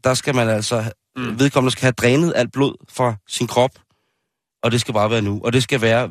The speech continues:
Speaker 1: ved, ved Merkur, gudens kræfter, der skal sørge for, at han bliver tømt
Speaker 2: Mm.
Speaker 1: for hver en dråbe af livsgivende væske foran sin familie. Og det er altså en, en sød hævn. Der står ikke så vidt, øh, om, øh,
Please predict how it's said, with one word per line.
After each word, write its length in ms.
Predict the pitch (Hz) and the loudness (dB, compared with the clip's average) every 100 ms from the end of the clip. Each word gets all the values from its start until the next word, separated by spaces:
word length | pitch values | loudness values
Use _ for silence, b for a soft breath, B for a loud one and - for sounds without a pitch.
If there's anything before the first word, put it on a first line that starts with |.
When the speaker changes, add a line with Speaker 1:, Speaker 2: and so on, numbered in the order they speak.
| 98 | -6
Speaker 1:
ved, 360 | 107 104 98 | -4 -2 -4
ved 120 | 92 98 | -4 -2
Merkur, 440 | 98 - 190 - | -2 2 2 2
gudens 380 | - 143 113 117 | 0 2 2 0
kræfter, 380 | 107 101 113 107 _ - | 0 0 -2 -4 _ -2
der 80 | 113 | -2
skal 180 | - | 0
sørge 220 | - 110 110 | 0 0 2
for, 160 | 107 | 0
at 100 | 98 | 0
han 100 | 104 | -2
bliver 120 | 101 | -2
tømt 420 | 104 185 - - - _ - | 0 0 0 -14 -20 _ -14
Speaker 2:
Mm. 120 | 156 | -4
Speaker 1:
for 80 | 131 | -2
hver 200 | 120 185 | 2 2
en 100 | 165 | 0
dråbe 420 | - 110 123 - | -2 0 0 -2
af 80 | 120 | 0
livsgivende 520 | 120 135 - 123 110 | 2 0 2 0 2
væske 320 | 110 110 - 123 b b b b b - | 0 0 -4 -12 b b b b b -8
foran 280 | - 147 151 | 2 4 4
sin 140 | 135 | -2
familie. 420 | 113 104 87 - 85 _ _ _ _ _ _ _ _ _ _ _ - - b b b b b b _ - | -4 -4 -6 -10 -20 _ _ _ _ _ _ _ _ _ _ _ -20 -20 b b b b b b _ 0
Og 80 | |
det 60 | 143 | 2
er 40 | |
altså 140 | 147 147 | 2 2
en, 160 | 139 | 0
en 120 | 131 123 | 0 0
sød 280 | - 160 | 2 2
hævn. 240 | 120 127 90 | 2 0 0
Der 100 | 127 | -4
står 300 | - 185 165 | 0 0 0
ikke 120 | 160 | -2
så 80 | 160 | -4
vidt, 280 | 147 - - | -4 -4 -2
øh, 260 | 90 98 | 0 0
om, 320 | - 104 101 - 92 | 2 2 0 -2 -4
øh, 300 | 92 90 | -4 -6